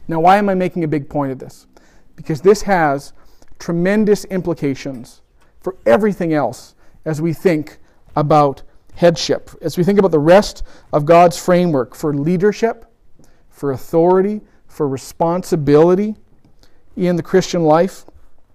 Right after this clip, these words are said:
It's completely intertwined. And so not only does that mean that we are under authority, we're gonna talk about how men have been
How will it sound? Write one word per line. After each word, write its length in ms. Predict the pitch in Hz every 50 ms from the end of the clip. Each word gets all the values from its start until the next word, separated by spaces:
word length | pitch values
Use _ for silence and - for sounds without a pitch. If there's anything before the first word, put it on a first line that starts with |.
| _ - _ - - - - - - - - - -
It's 180 | 175 151 -
completely 800 | - - - 151 143 - - - 190 208 220 214 160 143 139 135 - - - - -
intertwined. 680 | - 185 185 175 143 - - 175 170 165 156 143 135 139
And 100 | 139 143
so 220 | - 190 165 151 - - - - -
not 220 | - 180 202 233 247 247
only 300 | 208 214 214 208 185 165
does 140 | 156 147
that 160 | - 175 - 170
mean 220 | 180 185 185 180
that 100 | 165 160
we 180 | 151 170 170 156
are 80 | 160 -
under 320 | 139 147 160 185 180 170 165
authority, 600 | 151 147 - - 143 131 123 117 113 110 117 120 - - - - - - - - - - - -
we're 100 | - 170
gonna 80 | 165
talk 240 | 151 - 160 160 156
about 220 | - 160 151 147 135
how 140 | 156 151
men 420 | 147 143 139 151 160 165 160 147 143
have 160 | 139 139 135
been 140 | 147 139